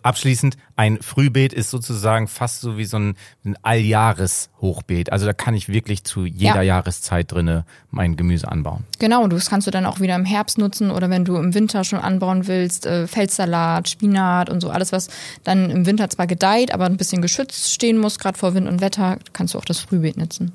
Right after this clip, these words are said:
Speaker 2: auch wenn es Frühbeet heißt. <laughs>
Speaker 1: Sehr guter Tipp, bin
Speaker 2: Ja.
Speaker 1: ich ehrlich. Ähm, ist auf jeden Fall eine Alternative zum den ganzen Winter nichts machen, finde
Speaker 2: Mhm.
Speaker 1: ich. Damit sind wir am Ende der Folge. Wir machen nächste Woche Dienstag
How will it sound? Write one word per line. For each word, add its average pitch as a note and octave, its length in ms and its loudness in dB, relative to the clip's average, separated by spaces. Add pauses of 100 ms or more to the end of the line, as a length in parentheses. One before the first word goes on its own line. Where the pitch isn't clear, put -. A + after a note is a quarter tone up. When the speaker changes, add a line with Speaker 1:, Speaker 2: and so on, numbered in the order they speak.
Speaker 2:
auch E3+ 140 -4
wenn E3 100 2
es D#3+ 120 -2
Frühbeet F3+ 420 4
heißt. D#3+ 300 -4 (540)
<laughs> - 540 -12
Speaker 1:
Sehr D#3 180 2
guter F#3+ 200 0
Tipp, F3+ 260 -2 (120)
bin C3+ 100 4
Speaker 2:
Ja. C#3+ 60 6
Speaker 1:
ich B2+ 80 0
ehrlich. E3+ 420 2
Ähm, D3 380 2 (300)
ist - 260 -2
auf C3 160 -2
jeden E3 180 -2
Fall D3+ 340 0
eine C3 140 0
Alternative C3 800 -2
zum A#2 420 0 (560)
den A#2+ 80 4
ganzen A2+ 260 4
Winter G#2+ 220 4
nichts G2 180 0
machen, - 340 -4 (140)
finde A#3+ 160 4
Speaker 2:
Mhm. G#3+ 60 4
Speaker 1:
ich. D#4 160 -4 (1200)
Damit F#3 280 0
sind F3+ 140 0
wir D#3 120 0
am B2+ 100 2
Ende D#3 220 2
der F2+ 140 2
Folge. F2+ 540 0 (480)
Wir G#2 460 2
machen G2+ 680 0
nächste A#2 540 0
Woche F#2 300 -2
Dienstag E2+ 640 -2